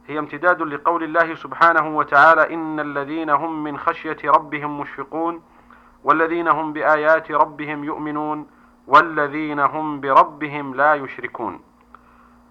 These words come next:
لماذا أورد المؤلف رحمه الله تعالى هذه الآية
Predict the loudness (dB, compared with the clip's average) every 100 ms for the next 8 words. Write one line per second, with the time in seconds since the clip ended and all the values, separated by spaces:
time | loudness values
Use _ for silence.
0 | _ _ _ _ _ _ _ _ _ -6
1 | 0 2 6 6 6 4 2 2 2 0
2 | -4 0 2 2 0 2 4 4 4 4
3 | 4 4 2 2 0 0 -6 -2 0 -2